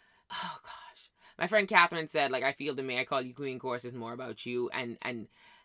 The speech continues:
and not just about," because it is about the, the wonderful women that are a part of that program that are growing so much. And I remember after the session this week, I had one, the, one of the ladies reach out to me, and she sent me a voice note, and she was like,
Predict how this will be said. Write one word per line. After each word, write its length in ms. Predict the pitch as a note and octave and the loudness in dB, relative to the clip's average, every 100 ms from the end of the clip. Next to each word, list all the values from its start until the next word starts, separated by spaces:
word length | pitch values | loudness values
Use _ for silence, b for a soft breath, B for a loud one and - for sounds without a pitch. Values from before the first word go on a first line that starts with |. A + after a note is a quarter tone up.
| B C3 | B -4
and 220 | C3 B2+ | -4 -4
not 280 | B2+ C3 - - | 2 2 0 -6
just 420 | - C#3+ - - | 0 0 0 -6
about," 560 | A#2 C3 A#2+ G#2 - - _ - | -4 -2 -2 -4 -10 -18 _ -12
because 240 | B2 A2 | -8 -6
it 100 | G2 | -2
is 200 | C3 C3 | 0 0
about 280 | A#2+ A2 A2 | -2 -4 -4
the, 120 | A#2 G2+ | -8 -8
the 120 | C3 | -8
wonderful 440 | A#2+ A#2+ A#2+ B2 | -6 -6 -6 -6
women 300 | A#2 A#2+ A#2 | -6 -6 -6
that 100 | B2+ | -6
are 120 | B2 | -6
a 40 | A2+ | -8
part 220 | C3 A#2+ | -8 -8
of 60 | A2+ | -6
that 220 | A2 - | -8 -6
program 500 | A#2+ A2 A2+ G2 G2+ | -8 -8 -10 -10 -8
that 120 | G2 | -8
are 100 | G#2 | -8
growing 540 | C3 - C3 C3 C3+ B2+ | -10 -6 -2 -2 -2 -6
so 240 | - B2 | -6 -6
much. 300 | B2 A#2+ A#2 | -6 -6 -6
And 80 | B2 | -8
I 60 | B2 | -8
remember 380 | B2 B2+ B2+ - B B - | -6 -2 -2 -4 B B 0
after 520 | C3 C3+ D#3 C#3+ C3 | 0 0 0 0 0
the 100 | B2 | -2
session 460 | - C3+ C3 C3 B2 | -2 -2 -2 -6 -4
this 220 | C3 - | -6 -6
week, 180 | B2+ B2 | -8 -6
I 60 | |
had 300 | B2 B2 A#2+ | -2 -2 -2
one, 340 | A#2 A#2+ A#2+ A#2 b b b b | -2 -2 -2 -8 b b b b
the, 140 | C#3 - | -6 -4
one 140 | C#3+ | -4
of 80 | C#3 | -4
the 80 | C3+ | -2
ladies 420 | C3 C3 C3 A#2+ | -2 -2 -4 -6
reach 220 | C3 B2+ | -8 -4
out 160 | C3 A#2+ | -4 -4
to 100 | B2 | -6
me, 120 | B2 | -6
and 100 | A#2+ | -6
she 80 | B2 | -8
sent 240 | - B2+ | -8 -6
me 80 | A2 | -4
a 60 | B2 | -6
voice 300 | A2+ A#2+ B2+ | -6 -6 -6
note, 100 | A#2 | -8
and 100 | A#2+ | -6
she 120 | B2+ | -6
was 120 | A#2+ | -6
like, 180 | G#2+ | -8